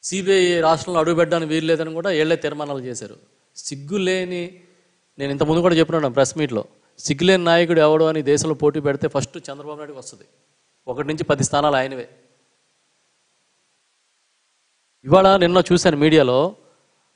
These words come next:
ఆ, కమిషనర్, విజయవాడ పోలీస్ కమిషనర్ గారు రెక్కే గురించి మాట్లాడారు ఏం జరిగిందనేది. అంటే ఒకటి,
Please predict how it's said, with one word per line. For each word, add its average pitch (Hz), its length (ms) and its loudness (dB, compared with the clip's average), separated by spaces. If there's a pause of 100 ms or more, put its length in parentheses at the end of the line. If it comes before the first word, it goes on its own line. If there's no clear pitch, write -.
(120)
ఆ, 113 280 -4
కమిషనర్, 165 560 -4 (1000)
విజయవాడ 131 640 -6 (520)
పోలీస్ 139 240 -6
కమిషనర్ 123 380 -12
గారు 104 200 -20 (2500)
రెక్కే 151 240 -2
గురించి 170 280 -10
మాట్లాడారు 156 380 -8
ఏం 139 140 -12
జరిగిందనేది. 110 560 -20 (1200)
అంటే 214 280 -4
ఒకటి, 127 680 -12